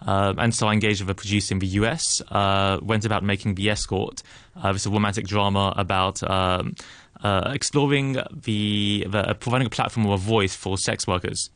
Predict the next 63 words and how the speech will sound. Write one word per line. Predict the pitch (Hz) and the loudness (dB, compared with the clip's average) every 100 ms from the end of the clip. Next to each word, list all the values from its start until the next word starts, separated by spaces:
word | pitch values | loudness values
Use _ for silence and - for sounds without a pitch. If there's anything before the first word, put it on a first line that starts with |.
| _ _ _ _ - | _ _ _ _ -4
Uh, | 101 95 92 | 0 2 2
by, | 92 95 | 2 0
by | 92 104 | 0 0
doing | 101 104 | 0 2
interviews | 107 104 98 98 | 0 0 0 0
with | |
them | 95 92 | 0 0
and | 95 | 0
telling | 98 | -2
a | 98 | -2
fictional | - - 98 | -4 -6 -4
story | 95 - 104 98 | -4 0 0 2
about | 92 92 98 | 0 -2 0
a | |
young | 95 95 | 0 2
man | 92 95 | 2 0
trying | 92 95 95 | 0 0 0
to | 95 | 0
convince | 98 92 90 | 0 0 0
an | 95 | 0
escort | 92 - - | 0 -2 -4
to | 101 | -2
leave | 95 | -2
her | 90 | 0
line | 92 90 | 0 0
of | |
work. | 95 98 87 - - - - | 0 0 -2 -10 -14 -14 -10
Uh, | - 110 | 0 2
and | 131 | 4
it, | 123 - _ - | 2 -2 _ -2
it | 123 117 _ | -2 -2 _
fortunately | - 147 147 117 | -6 -2 0 0
did | 98 | 0
well. | 101 110 131 | 2 2 2
It | |
won | 104 107 | -2 0
awards. | 92 98 113 185 - - | 0 0 -2 -2 -4 -4
Um, | 101 98 98 95 92 92 | 0 2 4 2 0 -2
and | 110 110 104 | 2 4 4
as | 101 110 | 2 0
a | |
result | 107 101 113 | 0 2 0
of | 101 | 0
that, | 98 | -2
it | 120 | 0
opened | 113 110 | 0 0
the | 98 | 0
doors. | 104 92 95 - - - - | 0 0 -2 -6 -10 -20 -14
So | - 110 | -4 0
within | 107 104 104 | 2 4 4
months | 110 104 101 | 4 2 0
of | |
that, | 95 95 | -2 0
I | |
was | 98 | 0
shooting | - 104 101 | 0 0 0
in | 95 | 0
L | 98 98 | 2 2
A. | 101 95 92 | 2 2 0
I | |
was | 92 101 | -2 -2
having | 98 98 | 0 0
these | 95 87 | 0 -4